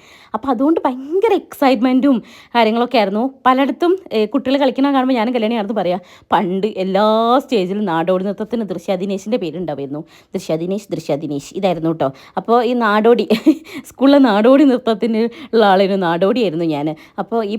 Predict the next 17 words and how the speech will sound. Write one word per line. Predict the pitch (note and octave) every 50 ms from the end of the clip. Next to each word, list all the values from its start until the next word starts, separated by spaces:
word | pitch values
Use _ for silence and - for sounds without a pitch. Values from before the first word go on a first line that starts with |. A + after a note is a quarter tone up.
| A3
പാട്ടുകളൊക്കെ | B3 A3 A3 - C4+ C4 D4+ C4 C#4 C4
കേൾക്കുമ്പോൾ | C4+ - C4 C4 B3
എനിക്ക് | B3 - B3+ A3+
ഭയങ്കരമായിട്ട് | G3 F#3+ G3+ A#3+ A3+ A#3 A3+
ഇങ്ങനെ | G#3+ G#3+ C#4 C4+ - - _ _ - - - G#3+ A3+ B3+
റിലേറ്റ് | C#4+ C#4+ D4+ D#4+ -
ചെയ്യാൻ | D4+ B3+ A#3 G#3+
പറ്റുന്നുണ്ടായിരുന്നു. | F#3+ D#3 D3+ D#3 C#3+ C#3 C3+ D3 D3+ D#3 - - - - - -
അപ്പോൾ | G3 F#3 G3+ G#3 G#3 - - - G3
അതിന് | A3 A3+ C#4 E4
എന്നെ | C#4 C4+ C4+ C#4+
കൊണ്ട് | A#3 B3 B3 C4 D4 E4 A4 G#4+
നടന്നത് | E4+ C4 A#3+ A#3+ B3
എൻ്റെ | A#3+ A3 G3+
അച്ഛനും | G3+ - G#3+ G#3 G#3
അമ്മയാണ് | F#3+ F3 F3 F3 E3+
കേട്ടോ, | E3 - F#3